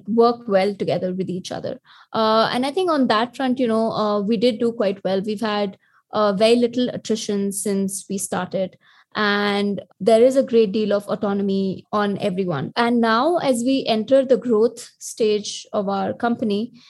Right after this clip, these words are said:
uh, I guess the challenge moving forward would be, uh,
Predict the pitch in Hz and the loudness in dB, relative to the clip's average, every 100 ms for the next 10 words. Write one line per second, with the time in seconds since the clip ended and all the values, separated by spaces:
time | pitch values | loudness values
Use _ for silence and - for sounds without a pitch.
0 | _ _ - 214 214 214 214 202 - _ | _ _ -2 0 2 2 2 0 -4 _
1 | _ - 220 262 269 - - 285 262 - | _ -2 0 0 -2 -10 -8 -6 -4 -2
2 | 208 220 262 254 247 - - 226 226 226 | -2 0 0 -2 -4 -8 -4 0 0 0
3 | 247 240 196 196 214 220 185 220 220 220 | -2 0 0 0 0 0 -2 -2 -2 -4
4 | 220 _ _ _ 220 208 208 208 | -6 _ _ _ -2 0 2 0